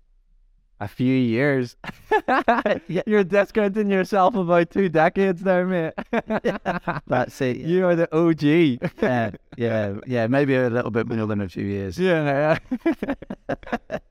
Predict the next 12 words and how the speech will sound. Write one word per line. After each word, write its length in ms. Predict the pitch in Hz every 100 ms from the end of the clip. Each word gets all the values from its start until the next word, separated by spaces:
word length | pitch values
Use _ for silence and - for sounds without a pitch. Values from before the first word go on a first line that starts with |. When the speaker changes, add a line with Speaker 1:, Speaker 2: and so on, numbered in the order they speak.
| -
Speaker 1:
<laughs> 80 | - - _ _ _ _
So 340 | - 165 156 -
I 100 | 156
suppose, 400 | 170 190 220 220
like, 340 | 139 127 120 _ _ _ _ _ _ _ _ _
tell 280 | - 175 190
the 100 | 196
guys 560 | 147 123 120 120 120 107 -
a 120 | 117
little 420 | 117 120 135 139
bit 420 | 127 113 110 107 - -
about, 840 | 101 98 104 101 101 101 98 104